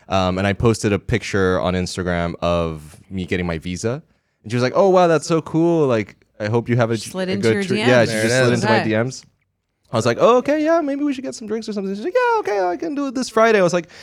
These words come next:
Speaker 1: "Yeah, we can do Friday." That night.
Speaker 3: Wait, so you said, "That's so cool." Did she offer for drinks, or you were, like, excited that she messaged and you're like, "We should do drinks"?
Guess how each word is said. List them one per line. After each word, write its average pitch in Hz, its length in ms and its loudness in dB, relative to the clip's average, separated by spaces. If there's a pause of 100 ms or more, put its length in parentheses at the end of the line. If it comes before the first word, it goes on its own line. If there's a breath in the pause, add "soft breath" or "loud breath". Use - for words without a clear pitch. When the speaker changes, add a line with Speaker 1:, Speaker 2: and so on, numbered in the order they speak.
(180 loud breath)
Speaker 1:
"Yeah, 311 180 6
we 330 100 6
can 302 100 4
do 294 80 6
Friday." 202 580 2
That 123 420 2
night. 104 440 2 (240 loud breath)
Speaker 3:
Wait, 160 220 4
so - 120 -6
you 151 60 -6
said, 151 340 -2
"That's 165 240 0
so 151 160 4
cool." 160 760 2
Did 127 140 -6
she 143 160 0
offer 131 240 2
for - 160 -6
drinks, 180 360 0
or - 40 0
you 143 160 4
were, 139 120 4
like, 123 480 -2
excited 123 400 0
that 113 100 -4
she - 100 -8
messaged 113 280 -4
and 110 80 -8
you're 110 160 -4
like, 107 160 -8
"We 110 80 -8
should 92 180 -14
do 85 100 -14
drinks"? - 440 -20